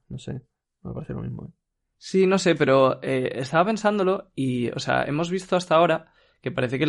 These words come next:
Speaker 2: a los Tenryubitos les gusta tener gente de distintas razas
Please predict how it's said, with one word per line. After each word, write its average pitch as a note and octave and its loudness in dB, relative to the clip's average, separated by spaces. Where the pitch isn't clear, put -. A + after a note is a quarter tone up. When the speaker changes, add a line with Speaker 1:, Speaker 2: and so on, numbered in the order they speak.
Speaker 2:
a C#3 0
los B2 -2
Tenryubitos B2+ -2
les C#3+ 0
gusta C3 -4
tener C3+ -2
gente C3 -4
de C#3 -2
distintas A#2+ -4
razas B2+ -2